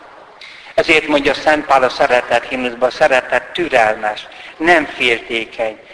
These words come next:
nem örül annak, hogy a másik kudarcot vallott. A szeretet tud megbocsátani, stb. Vagyis mindannyiunknak kell óvni, hogy a szeretetünk, amely Istentől jön, és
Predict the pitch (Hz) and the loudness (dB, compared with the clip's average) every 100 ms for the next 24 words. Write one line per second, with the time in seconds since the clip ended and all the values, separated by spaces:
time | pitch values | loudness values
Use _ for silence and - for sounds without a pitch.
0 | - - 190 202 160 139 139 135 127 127 | -14 -2 4 4 4 4 4 4 4 2
1 | 127 117 120 135 123 - 120 - 139 131 | 0 -2 2 4 2 0 -10 -12 0 4
2 | 113 - 117 - 110 107 107 107 - - | 4 0 -8 0 4 4 2 -8 -14 -20
3 | - - - - 160 185 160 156 - 147 | -20 -20 -10 -6 2 2 4 2 2 0
4 | - 175 139 180 180 - 120 - 123 120 | 0 -4 0 0 0 -2 -4 0 0 0
5 | 131 127 - 170 165 131 - 120 117 - | -2 -2 0 0 2 -2 -4 -10 -16 -18
6 | - - - - 185 185 - 233 277 233 | -20 -18 -16 0 2 2 0 2 4 4
7 | 165 143 143 135 127 151 135 - 196 180 | 4 4 2 -2 0 2 2 2 2 4
8 | 151 147 208 208 156 135 123 104 - - | 4 4 6 6 4 -2 -4 -6 -10 -18
9 | - - - 156 156 - 226 180 156 151 | -20 -10 -2 2 2 4 4 4 2 0
10 | - 156 156 156 156 156 - - - 156 | 2 0 2 4 4 2 -2 -4 2 2
11 | 143 151 139 143 156 147 127 | 4 4 4 4 4 2 -2